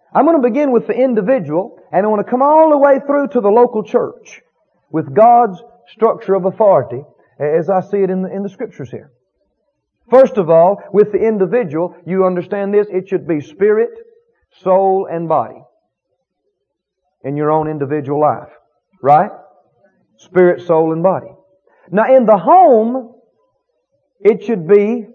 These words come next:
first of all, the man. Then, the man, if he's a good man, he'd make a good husband. If he's a good husband, he'd make a good father. Did you know that you can't be a good father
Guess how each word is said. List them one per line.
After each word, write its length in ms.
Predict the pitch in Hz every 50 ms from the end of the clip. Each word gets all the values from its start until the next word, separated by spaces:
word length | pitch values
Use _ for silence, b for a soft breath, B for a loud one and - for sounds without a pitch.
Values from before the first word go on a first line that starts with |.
| _ _ _ _ _ _ _ _ _ _ _ _ _ _ -
first 280 | 254 277 302 277 -
of 160 | 269 233 180 208
all, 420 | 202 202 202 208 214 202 202 - - - _ _ _ _ _ 131
the 100 | 170 180
man. 460 | 190 202 190 156 120 - - 147 _ _ _ _ _ _ _ _ _ _ _ _ _ _ _ _ _ _ _ _ _ _ _ _ _ _ _ _ _ _ _ _
Then, 540 | 139 196 226 233 233 233 240 233 - - _ _ _ _ _
the 120 | 151 165 165
man, 460 | 180 208 214 208 208 220 220 220 202 - _ _ _ _
if 120 | _ 160 -
he's 180 | 190 190 156
a 60 | 165 170
good 220 | 170 262 202 170
man, 340 | 190 196 196 202 202 208 202 - _ -
he'd 140 | 196 170
make 200 | 175 240 240 -
a 60 | 160 151
good 180 | 143 180 170
husband. 460 | 156 196 196 190 120 110 110 92 - _ _ _ _ _ _ _ _ _ _ _ _ _ _ _ _ _ _ _ _ _ _ _ _
If 160 | 165 175 -
he's 160 | 214 214 165
a 60 | 196
good 200 | 185 214 269 233
husband, 520 | 202 196 294 302 - 151 165 185 196 208 196 _ _ _
he'd 160 | 190 185 156
make 220 | 185 208 202 196
a 60 | 165 151
good 220 | 147 196 175 135
father. 400 | - 240 226 208 131 - - - - _ _ _ _ _ _ _ _ _ _ _ _ _ _ _ _ 466 453 _ _ _ _ _ _ _ _ _ _ _ _ _ _ _ _ _ _ 170
Did 120 | 175 175
you 80 | 254 254
know 160 | 277 277 233
that 160 | 208 196 -
you 60 | 233
can't 320 | - - 254 277 277 233 208
be 100 | 240 233
a 60 | 226
good 220 | 190 240 - -
father 400 | - 240 240 240 233 240 240 233